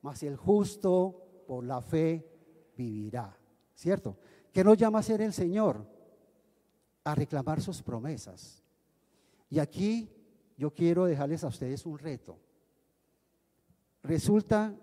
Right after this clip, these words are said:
que en la Biblia se encuentran nada más ni nada menos que tres mil quinientas sesenta y cinco promesas.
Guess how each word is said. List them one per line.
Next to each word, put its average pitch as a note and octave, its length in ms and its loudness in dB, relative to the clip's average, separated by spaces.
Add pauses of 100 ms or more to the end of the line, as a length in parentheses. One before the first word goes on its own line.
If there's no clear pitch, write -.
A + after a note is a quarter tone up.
(320)
que D3 220 2
en C#3+ 140 0
la C#3+ 160 0
Biblia F#3 600 -2 (640)
se C#3+ 160 -6
encuentran D#3 760 -4 (140)
nada E3 320 2
más E3 360 -4 (120)
ni C3 120 -6
nada C3 260 -2
menos D#3 480 -4 (540)
que C#3+ 140 0
tres B2+ 320 0
mil G3+ 380 0 (180)
quinientas E3 1040 -4
sesenta A2+ 540 -14
y G#2+ 60 -10
cinco C#3+ 680 -8 (180)
promesas. G2+ 840 -18